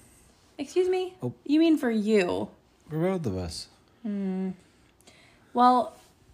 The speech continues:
Speaker 1: you know, we recently kind of finished a T V show together. We finished Succession. What are we on to next? What are we gonna watch together?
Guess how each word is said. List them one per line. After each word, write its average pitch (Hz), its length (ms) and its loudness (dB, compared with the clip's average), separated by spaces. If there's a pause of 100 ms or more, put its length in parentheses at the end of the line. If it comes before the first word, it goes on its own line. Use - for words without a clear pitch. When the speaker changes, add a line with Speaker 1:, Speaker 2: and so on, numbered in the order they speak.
(260)
Speaker 1:
you 285 120 2
know, 277 120 2
we 262 220 -2
recently 294 380 0
kind 285 200 -2
of 220 80 -2
finished 233 460 -4
a 185 60 -2
T 196 220 -6
V 185 180 -4
show 196 220 -6
together. - 580 -6 (480)
We 202 60 -2
finished 208 500 0
Succession. - 880 -4 (1120)
What 226 220 2
are 277 60 -2
we 269 120 -2
on 240 220 4
to 233 160 -2
next? - 400 -2
What 214 160 -4
are 220 40 -4
we 220 120 -2
gonna 214 180 0
watch 214 500 -4
together? 180 500 -6